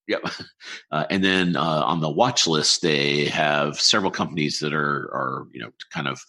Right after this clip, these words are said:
uh, they look at this kind of load of debt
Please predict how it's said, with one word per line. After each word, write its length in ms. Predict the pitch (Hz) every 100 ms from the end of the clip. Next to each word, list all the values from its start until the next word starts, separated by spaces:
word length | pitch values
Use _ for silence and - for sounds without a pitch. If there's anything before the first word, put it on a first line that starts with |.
| - - - -
uh, 100 | 71 71
they 80 | 85
look 160 | 85
at 60 | -
this 160 | 80 -
kind 160 | 82
of 160 | 73 - -
load 640 | 107 107 104 101 95 90
of 320 | 82 80 78 _ -
debt 340 | 85 85 -